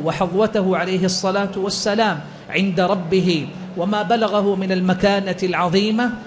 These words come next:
لما قال الله عز وجل: "ما ضل صاحبكم وما غوى وما ينطق عن الهوى"، إلى أن قال: "ولقد رآه نزلة أخرى عند سدرة المنتهى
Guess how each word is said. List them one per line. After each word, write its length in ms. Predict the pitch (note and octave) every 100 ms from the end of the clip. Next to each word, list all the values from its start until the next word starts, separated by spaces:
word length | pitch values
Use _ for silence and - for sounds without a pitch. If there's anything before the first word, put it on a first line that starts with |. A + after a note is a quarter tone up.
| - -
لما 260 | F#3+ G3
قال 260 | F#3+ G3+ F#3+
الله 400 | F#3 F#3+ F#3 F3
عز 240 | F3 D#3+
وجل: 400 | F3+ F3 F3+ F#3 F#3 - -
"ما 160 | E3+ F#3+
ضل 360 | F#3 F#3 F3 F3
صاحبكم 720 | F#3+ F3 F#3 F3+ F3+ E3+ F3 E3+
وما 300 | E3 F#3 F3+
غوى 520 | F3 E3+ F3+ F3 F3 E3
وما 260 | F3+ F3+ F3
ينطق 440 | F3 F#3 F#3 F3+
عن 260 | F3+ D#3+ F3
الهوى"، 580 | E3+ E3 F3+ F3+ F3 E3 - -
إلى 160 | F#3 A#3+
أن 240 | A#3+ G#3+
قال: 340 | G3+ G#3 G#3 F#3
"ولقد 440 | G3 F#3+ F#3+ E3
رآه 560 | F3 F3+ G#3 G3 F3 F3
نزلة 640 | G3 E3+ F3+ F#3 F#3 F3+ F3+
أخرى 420 | G#3 F#3 F3+ E3+
عند 300 | D#3+ F#3 F3
سدرة 420 | F3+ G#3 F#3+ G#3+ A3
المنتهى 760 | G3 G#3+ A#3+ G#3 C4 G#3+ E3